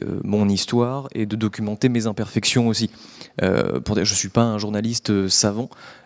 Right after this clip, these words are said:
euh, je suis pas un scientifique, pas du tout. Euh, je suis un citoyen qui essaye de faire des choses,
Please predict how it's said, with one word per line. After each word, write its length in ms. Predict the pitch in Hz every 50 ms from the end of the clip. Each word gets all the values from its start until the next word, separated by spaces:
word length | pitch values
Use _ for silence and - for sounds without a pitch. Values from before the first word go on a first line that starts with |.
| -
euh, 340 | - 98 95 90 92 92 92
je 60 | 92
suis 100 | - 98
pas 120 | - - -
un 100 | 95 101
scientifique, 640 | - - 110 - - 101 - - 135 - - - -
pas 120 | - 107
du 120 | 101 101 101
tout. 360 | - 120 123 135 143 151 143
Euh, 180 | - 110 107 104
je 120 | 98 101 98
suis 320 | - - 120 120 123 117 - -
un 100 | 117 110
citoyen 640 | - - 110 - 113 110 104 104 110 117 127 139
qui 200 | 127 - - 113
essaye 360 | 107 101 - - 113 120 123
de 180 | 113 110 120 123
faire 220 | 113 - 127 117
des 100 | 113 107
choses, 320 | 101 - 110 120 135 151